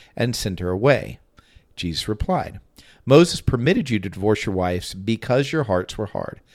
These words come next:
But it was not this way from the beginning. I tell you that anyone who divorces his wife, except for sexual immorality, and marries another woman, commits adultery." So,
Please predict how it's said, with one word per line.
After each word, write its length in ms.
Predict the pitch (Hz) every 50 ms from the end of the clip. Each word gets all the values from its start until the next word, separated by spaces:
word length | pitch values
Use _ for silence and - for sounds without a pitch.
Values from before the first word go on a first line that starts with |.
| - - - - - _ _
But 100 | 135 143
it 40 | 156
was 140 | 151 131
not 200 | 131 160 170 180
this 140 | - 190 -
way 120 | - 113 110
from 160 | - 120 113
the 60 | 107
beginning. 280 | 98 101 92 90 92 95 -
I 180 | 95 117 151
tell 220 | 175 - - 107 98
you 100 | 95 92
that 140 | 87 92 -
anyone 360 | - 127 156 170 175 170 156
who 100 | 143 135
divorces 380 | 117 113 95 101 107 113 - -
his 180 | 160 147 120
wife, 360 | 104 90 85 80 78 82 - - _ - - - - _
except 340 | - - - - - - -
for 100 | - 123
sexual 380 | - - 127 123 - - 143 139
immorality, 600 | 135 139 123 98 90 85 85 87 82 - 95 95
and 120 | 98 95
marries 280 | 101 104 107 117 123 -
another 300 | 127 120 107 104 107 123
woman, 340 | 117 95 80 73 71 67 - _ _ _ _ _
commits 500 | - - - 95 80 73 76 - - - - -
adultery." 480 | - 98 95 85 78 - - - - - - - - - _ - _ _ _ _ _ _ _ _ _ _ _ _ _ - - _ _
So, 260 | - - - 127 -